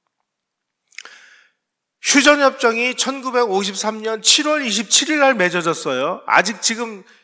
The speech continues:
휴전협정이 체결이 안 돼서 지금 전방에서는 막 한참 뭐 포를 쏘고 전쟁을 하고 있는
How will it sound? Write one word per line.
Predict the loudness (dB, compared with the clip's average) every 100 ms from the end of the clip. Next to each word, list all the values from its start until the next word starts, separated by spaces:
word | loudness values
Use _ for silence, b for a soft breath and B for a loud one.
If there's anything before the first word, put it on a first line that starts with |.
| -8
휴전협정이 | -4 4 4 4 0 -4
체결이 | -2 -2 2
안 | 2 2
돼서 | -2 0 2 4 4 2 -4 -14
지금 | -12
전방에서는 | -4 -2 0 0 0 0 0
막 | 2 2
한참 | 2 0 -2 -2
뭐 | -2 -2 -2 -4
포를 | -4 -4
쏘고 | -4 -6 -6
전쟁을 | -2 0 2 4
하고 | 2 2 -2
있는 | -4 -4